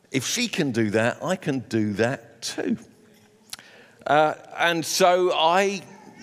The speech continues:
I enjoyed running. I started running, but last summer I crashed my bicycle and I bust my shoulder. And, uh, so I couldn't run. I could only think about running. I, I'll be honest, by that point,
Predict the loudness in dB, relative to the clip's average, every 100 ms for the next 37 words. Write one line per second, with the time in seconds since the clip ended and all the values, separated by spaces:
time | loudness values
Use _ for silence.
0 | -10 -2 -2 0 0 0 2 0 -2 -6
1 | -8 0 2 4 2 2 0 2 2 4
2 | 4 4 0 -2 2 4 4 4 2 2
3 | 2 4 4 2 2 -2 -4 -14 -20 -20
4 | -4 -2 -2 -4 2 4 4 0 0 2
5 | 2 0 -2 0 0 -2 -6 -2 2 2
6 | 4 2 0 -8 -18 -18 -20 -14 -2 2
7 | 2 0 -6 0 2 2 -2 -4 -4 -2
8 | -2 -2 -2 -4 -6 -8 -12 -10 -2 0
9 | 0 -2 -2 0 0 -2 -10 -16 -14 -4
10 | -4 -4 -8 -8 -12 -12 -6 -4 -4 -6
11 | -20 -10 -8 0 0 2 -2 -2 2 4
12 | 2 -2 -2 0 0